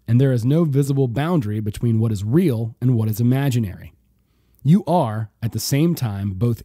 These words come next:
inside and outside of the mirror. The mirror works with a delay factor, and it does not provide an identical correlation between image and reflection.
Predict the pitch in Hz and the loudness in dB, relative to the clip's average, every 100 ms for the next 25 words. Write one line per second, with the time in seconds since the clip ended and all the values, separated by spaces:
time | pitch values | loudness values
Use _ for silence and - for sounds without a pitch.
0 | - 175 202 - 113 92 92 - 139 156 | -2 2 2 0 -6 -6 -10 -6 -2 0
1 | 156 _ 147 160 - 104 90 90 - _ | -2 _ -6 -6 -6 -8 -6 -8 -10 _
2 | _ _ 117 101 98 110 120 107 - _ | _ _ -2 -2 0 2 0 -2 -10 _
3 | _ _ _ _ _ _ _ _ _ _ | _ _ _ _ _ _ _ _ _ _
4 | _ _ 131 160 240 202 160 160 - 139 | _ _ 4 6 6 4 4 2 0 2
5 | 127 123 147 175 - 113 98 120 120 127 | 2 2 4 2 0 -8 -6 -6 0 0
6 | 120 120 123 156 185 214 185 131 120 123 | 0 0 2 2 0 -2 0 -2 -2 -2
7 | 123 117 117 113 156 156 127 120 - 139 | -2 -2 -2 2 2 2 0 -2 0 0
8 | 120 131 156 - 113 110 127 117 110 101 | 2 0 0 0 -2 -2 0 -2 -2 -4
9 | 98 - 92 87 - 139 131 - - | -6 -6 -8 -8 -4 -4 -4 -10 -14